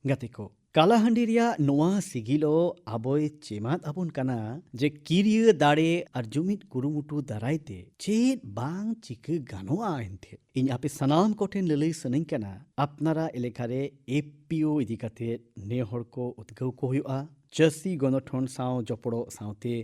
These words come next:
ᱚᱱᱟ ᱠᱚ ᱢᱚᱡᱽᱵᱩᱛ ᱦᱩᱭᱩᱜᱼᱟ᱾ ᱫᱤᱥᱟᱹ ᱫᱚᱦᱚᱭ ᱢᱟᱵᱚᱱ, ᱦᱩᱰᱤᱧ ᱦᱩᱰᱤᱧ ᱮᱛᱚᱦᱚᱵ ᱠᱷᱚᱱ ᱜᱮ ᱢᱟᱨᱟᱝ ᱢᱟᱨᱟᱝ ᱵᱚᱱᱚᱫᱚᱞ ᱟᱹᱜᱩ ᱜᱟᱱᱚᱜᱼᱟ᱾ ᱟᱵᱚ ᱱᱚᱣᱟ ᱫᱚᱲᱦᱚ ᱠᱤᱨᱭᱟᱹ ᱥᱟᱶᱛᱮ ᱫᱚᱞ ᱞᱮᱠᱟᱛᱮ ᱩᱭᱦᱟᱹᱨ ᱵᱷᱟᱵᱽᱱᱟᱭ ᱨᱮᱭᱟᱜ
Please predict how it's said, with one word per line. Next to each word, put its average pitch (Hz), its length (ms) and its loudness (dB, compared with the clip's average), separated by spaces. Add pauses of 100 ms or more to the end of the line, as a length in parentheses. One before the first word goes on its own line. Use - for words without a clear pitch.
(140)
ᱚᱱᱟ 113 180 -4
ᱠᱚ 107 200 -10
ᱢᱚᱡᱽᱵᱩᱛ 107 520 -2
ᱦᱩᱭᱩᱜᱼᱟ᱾ 143 300 -2 (260)
ᱫᱤᱥᱟᱹ 147 260 2
ᱫᱚᱦᱚᱭ 107 260 -4
ᱢᱟᱵᱚᱱ, 117 420 -4 (260)
ᱦᱩᱰᱤᱧ 202 340 4
ᱦᱩᱰᱤᱧ 202 420 -2
ᱮᱛᱚᱦᱚᱵ 123 420 -6
ᱠᱷᱚᱱ 165 220 -2
ᱜᱮ 110 160 -6 (320)
ᱢᱟᱨᱟᱝ 175 420 2
ᱢᱟᱨᱟᱝ 156 360 0
ᱵᱚᱱᱚᱫᱚᱞ 113 500 -6
ᱟᱹᱜᱩ 110 280 -8 (180)
ᱜᱟᱱᱚᱜᱼᱟ᱾ 95 500 -12 (420)
ᱟᱵᱚ 190 240 6
ᱱᱚᱣᱟ 196 640 4
ᱫᱚᱲᱦᱚ 139 500 2
ᱠᱤᱨᱭᱟᱹ 123 360 -4
ᱥᱟᱶᱛᱮ 117 440 -2 (460)
ᱫᱚᱞ 160 440 2
ᱞᱮᱠᱟᱛᱮ 131 680 -4
ᱩᱭᱦᱟᱹᱨ 120 360 -2
ᱵᱷᱟᱵᱽᱱᱟᱭ 110 400 -6
ᱨᱮᱭᱟᱜ 101 260 -6